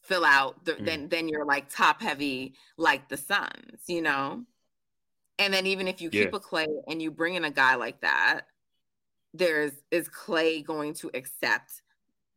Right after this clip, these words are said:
Speaker 1: being third, you know? Or, 'cause I've always thought that Klay was the, when things, like, over time would, like, play out, I always thought Klay was the likely target and should be the person that probably comes off the bench.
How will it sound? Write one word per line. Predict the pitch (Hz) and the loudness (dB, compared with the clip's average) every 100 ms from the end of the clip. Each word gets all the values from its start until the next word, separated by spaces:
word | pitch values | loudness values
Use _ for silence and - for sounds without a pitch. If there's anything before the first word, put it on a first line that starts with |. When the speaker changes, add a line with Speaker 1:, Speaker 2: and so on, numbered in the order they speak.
| _ | _
Speaker 1:
being | 143 117 | -12 -6
third, | 135 226 53 50 - _ _ _ | 0 0 0 -6 -16 _ _ _
you | 170 160 | -4 0
know? | 143 147 175 185 _ _ | 2 2 0 -4 _ _
Or, | 165 165 147 147 - - | 0 2 2 2 0 -2
'cause | 190 196 | 2 6
I've | 277 269 | 6 4
always | 226 - | 2 0
thought | - 170 - | 0 0 2
that | 135 - | 0 0
Klay | 175 147 147 | -4 -2 0
was | 147 147 - | -4 -8 -8
the, | 139 131 131 _ - | -6 -6 -10 _ -8
when | 165 190 208 196 | -2 0 0 -6
things, | 190 175 175 170 165 | -4 -4 -4 -6 -4
like, | 160 - | -4 -2
over | 160 156 | -4 -4
time | 151 151 147 147 156 156 | -4 0 2 2 0 -2
would, | 147 135 | -4 0
like, | 135 135 | -2 -2
play | - 151 | -6 0
out, | 139 175 - | 2 4 2
I | 160 | 2
always | 151 175 180 | 2 -2 0
thought | 135 - - | 0 -2 -8
Klay | - 147 143 139 135 131 _ _ | -6 -2 -2 -2 -6 -8 _ _
was | 147 143 | -4 -4
the | 139 | -4
likely | 135 135 143 139 | -2 -4 -4 -10
target | - 120 127 127 | -4 -4 -4 -8
and | 123 | -10
should | - 135 | -8 -8
be | 135 | -10
the | - | -8
person | 127 117 120 | -8 -8 -6
that | 82 | -2
probably | - - | -2 -4
comes | - 92 - | -8 -12 -10
off | - | -12
the | - | -12
bench. | - - _ - | -14 -14 _ -20